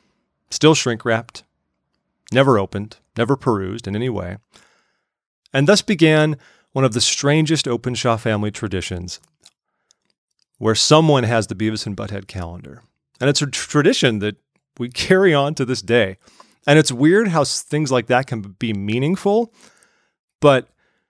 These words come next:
it's become almost something of a family heirloom. It has never been opened. It is still in its original packaging. And I, I, I swear if that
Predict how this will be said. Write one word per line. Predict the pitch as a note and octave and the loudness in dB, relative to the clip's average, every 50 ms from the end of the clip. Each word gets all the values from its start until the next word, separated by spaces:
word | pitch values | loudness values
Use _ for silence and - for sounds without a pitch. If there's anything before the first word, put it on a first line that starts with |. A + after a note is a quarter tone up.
| _ _ _ | _ _ _
it's | - C#3+ C#3+ - | 0 0 0 0
become | - D3+ C#3+ - F3 F3 F3 E3+ | 0 -4 0 2 4 4 4 4
almost | D#3+ D#3+ D#3+ C#3+ - | 4 2 2 2 2
something | - D3+ C#3+ - D#3 C#3 | 2 0 2 2 0 0
of | B2 G#2 | 0 0
a | G#2+ | -2
family | - - - B2 B2 C3 C#3 C#3 C3+ C3 - | -4 -2 0 2 2 2 2 2 0 -2 -2
heirloom. | - A#2+ B2+ C3 C3 A2+ G#2 G2+ D#2 - - - _ | -2 -2 0 0 -2 -4 -6 -10 -14 -16 -18 -6 _
It | - C#3 | 2 4
has | C#3 A#2 A#2+ | 4 4 4
never | B2 A#2+ B2 C3+ D#3 E3 | 4 4 4 4 4 4
been | D3 D3 C#3+ C3 | 2 2 2 2
opened. | A#2+ A2 G#2+ - G#2 G2 A2+ B2+ - - _ _ _ _ _ _ _ - | 2 0 -2 -4 -6 -8 -8 -10 -16 -20 _ _ _ _ _ _ _ -6
It | - A#2 | -4 -2
is | A#2+ A2 | 0 0
still | - - - - D3+ D3 D#3 | 0 2 4 4 6 6 6
in | D3+ | 4
its | C#3+ - C#3 | 4 2 0
original | B2+ B2 A2+ A2+ B2 A2 | -2 -2 -4 -6 -8 -8
packaging. | - B2 A#2 A2 A2 - G#2 F2 A2 F#2 F2+ - _ - - - _ - _ _ _ - | -4 -2 -2 -2 -4 -6 -10 -10 -10 -12 -12 -16 _ -20 -20 -20 _ -20 _ _ _ -2
And | A#2+ B2 B2+ | 0 2 4
I, | B2 B2 A#2+ A#2 A2+ A2+ - | 4 4 4 4 2 0 -2
I, | - B2 A#2+ - A#2+ | -2 -4 -2 -2 -2
I | A#2 | -2
swear | - - - B2+ C3 C3+ C3+ | -2 -2 0 0 2 2 2
if | C3 B2+ - | 0 0 0
that | - A#2 A#2 A2+ - | 2 2 2 2 -2